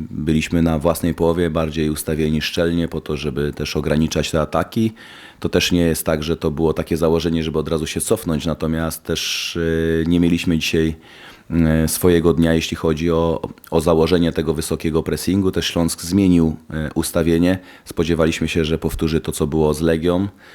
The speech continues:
ustawienie trzy pięć dwa. Dzisiaj zmienił na, i wrócił do swojego ustawienia. Oczywiście, e, wiedzieliśmy, że tak może nastąpić, natomiast liczyliśmy, że po tym meczu w Warszawie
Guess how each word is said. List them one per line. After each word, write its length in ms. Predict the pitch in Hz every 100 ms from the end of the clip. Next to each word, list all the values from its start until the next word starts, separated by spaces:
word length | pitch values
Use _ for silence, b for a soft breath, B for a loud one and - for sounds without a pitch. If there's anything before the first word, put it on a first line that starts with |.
| B
ustawienie 680 | - - 82 78 78 78 78
trzy 200 | - 82
pięć 260 | 80 78 71
dwa. 460 | 78 92 92 95 92 76
Dzisiaj 280 | 76 78
zmienił 380 | 76 80 78 78
na, 220 | 78 78
i 80 | 76
wrócił 280 | 80 82 85
do 100 | 78
swojego 360 | - 80 82 85
ustawienia. 520 | 80 87 82 82 78
Oczywiście, 380 | - 82 90 - B B B B B B
e, 420 | 76 80 82 82 80
wiedzieliśmy, 420 | 85 87 87 87
że 100 | 87
tak 160 | 87
może 240 | 92 92 90
nastąpić, 500 | 85 - 117 123 104
natomiast 720 | 90 92 90 90 87 - -
liczyliśmy, 480 | 82 80 85 92 80
że 100 | 82
po 120 | 80
tym 180 | 85 82
meczu 560 | 80 - 85 82 78 76
w 380 | - 80 80 78
Warszawie 680 | 78 - 87 82 82 80